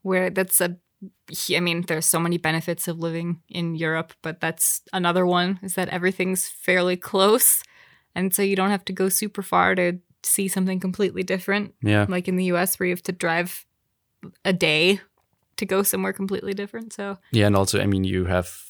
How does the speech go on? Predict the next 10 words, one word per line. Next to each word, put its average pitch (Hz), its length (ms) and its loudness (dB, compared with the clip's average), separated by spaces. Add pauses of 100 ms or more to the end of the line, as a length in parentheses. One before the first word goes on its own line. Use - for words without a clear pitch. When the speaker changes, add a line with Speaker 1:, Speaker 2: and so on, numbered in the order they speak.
(160)
Speaker 2:
different 90 360 -4
languages, 90 540 0
different 90 400 -2
Speaker 1:
Different 185 260 -4
Speaker 2:
cultures 98 600 0
Speaker 1:
foods 202 400 -4
and 180 120 -4
cultures 185 720 -6
and 175 160 -4
Speaker 2:
in, 107 420 2